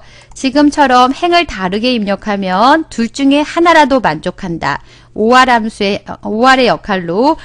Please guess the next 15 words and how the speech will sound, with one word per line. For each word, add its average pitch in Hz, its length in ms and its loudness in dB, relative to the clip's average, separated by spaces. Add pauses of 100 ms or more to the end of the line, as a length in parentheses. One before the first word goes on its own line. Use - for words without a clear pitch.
(180)
둘 208 140 -8
중에 233 220 -4
하나라도 262 480 0
만족한 190 560 -4
데이터를 190 640 -4
추출하겠습니다. 208 1080 -4
라고 165 280 -4
조건을 190 460 -8
작성하신 190 640 -10
거고요. 190 640 -2 (560)
이 262 160 0
조건에 277 400 0
만족한 208 560 -2
데이터는 190 800 -2
소속과 220 1000 0